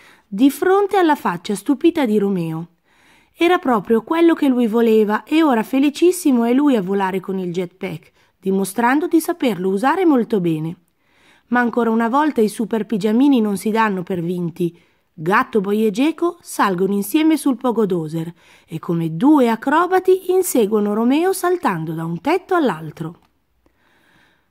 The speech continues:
"Romeo, guarda cosa sa fare Geco." "Come? Adesso siete capaci di usarlo." "Ridatemi il pogo dozer, è mio", sbraita Romeo.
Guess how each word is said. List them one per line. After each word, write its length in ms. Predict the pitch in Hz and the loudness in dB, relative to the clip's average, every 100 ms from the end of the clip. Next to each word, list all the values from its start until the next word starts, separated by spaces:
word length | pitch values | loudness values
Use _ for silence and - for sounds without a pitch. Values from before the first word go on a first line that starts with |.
| _ | _
"Romeo, 760 | 185 233 262 339 320 302 302 - | -2 0 2 2 2 2 -2 -8
guarda 420 | 226 302 381 - | 0 2 2 0
cosa 260 | - 320 302 | 0 0 0
sa 140 | 294 | -2
fare 340 | 269 247 220 214 | 0 0 2 0
Geco." 580 | 180 190 180 185 180 175 _ _ _ - | 0 -2 -2 -4 -4 -8 _ _ _ -12
"Come? 640 | - 190 220 254 254 - _ _ | 0 2 4 2 0 -4 _ _
Adesso 500 | - 175 190 311 339 | -8 -4 -2 -2 0
siete 280 | - 262 247 | 0 0 0
capaci 420 | 240 240 240 240 | -2 -2 -2 -2
di 80 | 208 | -2
usarlo." 640 | 208 202 196 202 190 185 - _ _ - | 0 0 0 0 -2 -4 -10 _ _ -6
"Ridatemi 680 | 226 254 311 440 453 415 381 | 0 2 4 2 4 4 4
il 100 | 349 | 4
pogo 300 | 311 269 240 | 2 2 2
dozer, 400 | 220 185 220 311 | 2 2 2 2
è 80 | 403 | 4
mio", 420 | 427 392 285 202 | 4 6 4 2
sbraita 540 | 185 185 208 202 196 | -2 -2 -2 -2 -2
Romeo. 520 | 196 196 190 170 165 | -4 -4 -4 -6 -6